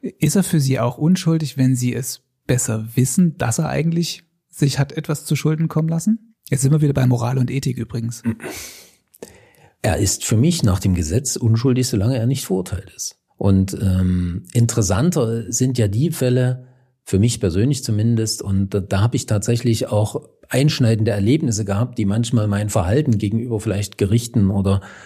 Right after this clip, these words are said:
Speaker 2: äh, Staatsanwälten auch, ähm, erklären könnten. Interessanter ist doch die Frage, wenn man selber aufgrund der Aktenlage davon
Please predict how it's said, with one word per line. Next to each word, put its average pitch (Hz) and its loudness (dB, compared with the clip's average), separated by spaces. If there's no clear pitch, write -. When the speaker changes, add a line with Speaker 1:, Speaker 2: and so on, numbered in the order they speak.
Speaker 2:
äh, - -2
Staatsanwälten 104 2
auch, 98 -2
ähm, 95 -2
erklären 120 2
könnten. 107 0
Interessanter 120 2
ist 117 -2
doch 113 -2
die 123 0
Frage, 113 0
wenn 104 0
man 104 0
selber 107 0
aufgrund 110 -2
der 101 0
Aktenlage 92 0
davon 101 -2